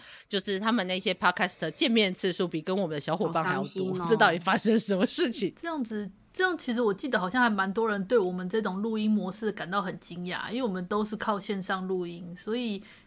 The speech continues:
Speaker 3: 所以当时疫情的时候，我们的节目并没有受到太大的影响。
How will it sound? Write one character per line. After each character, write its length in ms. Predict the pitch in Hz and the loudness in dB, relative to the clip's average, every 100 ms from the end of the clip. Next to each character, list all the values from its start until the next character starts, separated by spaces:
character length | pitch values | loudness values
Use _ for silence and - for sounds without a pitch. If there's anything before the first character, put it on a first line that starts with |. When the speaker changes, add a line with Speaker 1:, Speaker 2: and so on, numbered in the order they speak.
| _ | _
Speaker 3:
所 120 | - | -2
以 120 | 330 226 | -2 2
当 200 | 294 311 | 2 2
时 220 | - 208 | -2 -2
疫 160 | 277 | 0
情 260 | 220 - 190 | 0 -2 -2
的 120 | 190 | -2
时 180 | 185 185 | -4 -4
候， 260 | 202 208 185 | -2 -2 -2
我 200 | 185 185 | -4 -4
们 360 | 190 190 185 - - | -4 -4 -6 -8 -4
的 180 | 196 | -4
节 220 | 185 - 190 | -4 -4 -2
目 140 | 214 | -2
并 180 | 220 202 | -2 -2
没 80 | 196 | -2
有 180 | 180 180 | -4 -8
受 240 | - 202 | -6 -4
到 140 | 190 190 | -2 -2
太 200 | 202 185 | -2 -4
大 200 | 185 175 | -4 -6
的 80 | - | -10
影 180 | 185 | -16
响。 180 | 214 - | -16 -16